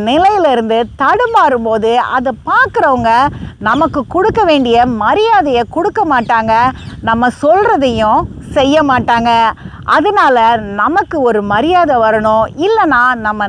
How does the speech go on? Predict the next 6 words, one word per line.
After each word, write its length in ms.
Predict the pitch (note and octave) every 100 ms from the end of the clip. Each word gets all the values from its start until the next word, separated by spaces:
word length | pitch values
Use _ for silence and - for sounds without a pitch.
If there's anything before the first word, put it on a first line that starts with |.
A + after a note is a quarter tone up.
| G3+
நினைக்கிறது 540 | C#4+ A#4 A4 D#4+ B3 A3
நடக்கணும், 580 | A3 C4+ C4 A3+ A3+ A3 _ _ -
இல்லைன்னா 380 | F#4 G#4 G#4 F#4
நம்ம 280 | D4 A#3+ A3+ -
சொல்றத 360 | E4+ A#4 G#4 C#4+ A#3+
மற்றவங்க 420 | A3 B3+ A#3